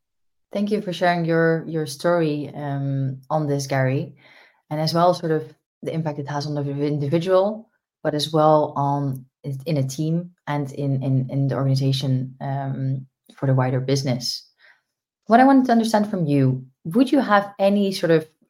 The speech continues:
practical tips for hiring managers or anyone who is more in the talent acquisition, uh, sphere to adopt a diverse recruiting strategy?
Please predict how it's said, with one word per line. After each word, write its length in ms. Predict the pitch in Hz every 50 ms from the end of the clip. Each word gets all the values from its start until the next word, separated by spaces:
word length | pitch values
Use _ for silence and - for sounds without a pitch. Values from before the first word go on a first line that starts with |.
| _ _ _
practical 720 | - - 202 202 - - - - 180 156 151 151 - - -
tips 360 | - 160 135 131 - - -
for 220 | - - - 151
hiring 480 | 143 135 151 170 175 170 170 165 156 143
managers 540 | 139 135 139 139 135 135 135 127 127 - -
or 200 | - 139 135 135
anyone 300 | 190 196 202 202 190 180
who 140 | 165 165 160
is 160 | 156 - -
more 200 | 156 151 147 -
in 120 | - 143
the 180 | 139 127 - - - 139 - -
talent 180 | - 156 151 147
acquisition, 640 | 143 139 143 135 143 139 135 - 143 135 131 127
uh, 120 | 123 123 135
sphere 480 | 135 - - - 123 101 98 - - _ _ _ _ - - _ _ _
to 160 | - - 180 143
adopt 400 | 165 147 131 156 151 - - -
a 60 | 135
diverse 520 | 135 131 131 131 131 123 127 - - -
recruiting 380 | 131 135 135 - 139 135 123 127
strategy? 540 | 131 - 127 117 - - - 104 104 -